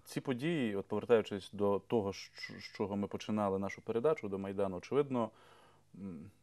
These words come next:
очевидно, щось змінили. От ти там вже готовий, принаймні, для себе визначити от якісь от зміни? От,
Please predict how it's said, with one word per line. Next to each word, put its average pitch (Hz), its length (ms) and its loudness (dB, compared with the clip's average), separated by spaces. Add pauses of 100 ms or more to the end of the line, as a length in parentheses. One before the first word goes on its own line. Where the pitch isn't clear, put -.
(440)
очевидно, 127 500 2
щось 110 220 -4
змінили. 104 560 0 (1000)
От - 140 0
ти 143 160 8
там 127 340 4
вже 123 120 4
готовий, 135 500 6
принаймні, 101 500 0
для 92 160 0
себе 98 280 4
визначити 101 580 0
от 87 160 -4
якісь - 460 -8 (100)
от 87 200 -8
зміни? 87 460 -4
От, - 180 -16